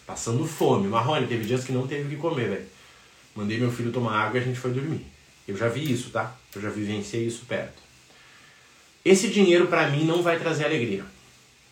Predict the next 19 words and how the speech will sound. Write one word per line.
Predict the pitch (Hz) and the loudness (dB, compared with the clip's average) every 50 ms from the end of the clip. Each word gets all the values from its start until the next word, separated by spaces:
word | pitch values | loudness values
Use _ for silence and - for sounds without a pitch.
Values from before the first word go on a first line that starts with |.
| - - - - - _ - - - - | -20 -20 -20 -20 -20 _ -20 -18 -14 -12
Esse | 110 - - 110 | -10 -8 -6 -6
dinheiro | 101 104 107 107 113 113 113 110 | -4 -4 -2 -2 -2 -2 -2 -2
na | 107 107 107 | -2 -2 -2
minha | 110 120 147 156 139 | -2 -2 0 0 0
vida | 117 120 120 135 127 | -2 -2 -2 0 0
não | 123 120 139 156 147 | 2 2 2 2 2
vai | 147 139 | 2 0
trazer | 143 143 139 131 135 127 | 0 0 -2 -2 -4 -4
prosperidade. | 135 131 - - 131 139 139 - - - - - - - - - _ - - - - - - - - - - - - - - - - - - - - - - | -6 -6 -6 -4 -4 -4 -4 -6 -10 -12 -18 -20 -20 -20 -20 -20 _ -20 -20 -20 -20 -20 -20 -20 -20 -20 -20 -20 -20 -20 -20 -20 -20 -20 -20 -20 -14 -4 0
Tá? | 101 110 139 143 - - - - - - - - - - _ - - - - - - - - - | 2 2 2 0 -2 -6 -12 -18 -20 -20 -20 -20 -20 -20 _ -20 -20 -20 -20 -20 -20 -20 -18 -12
Porque | - 139 127 - 151 | -10 -8 -8 -6 -2
só | - 165 147 - | 0 0 2 4
pode | 147 139 139 143 139 | 4 4 4 4 2
ser | - 156 139 | 0 -2 -2
ganha-ganha. | 135 147 151 156 147 135 120 113 110 - | 0 0 0 2 2 4 4 2 4 4
Quer | 143 127 | 4 4
ver | 147 190 | 6 6
um | 196 165 | 6 6
exemplo? | 135 123 147 156 147 131 120 | 6 4 2 2 2 0 -2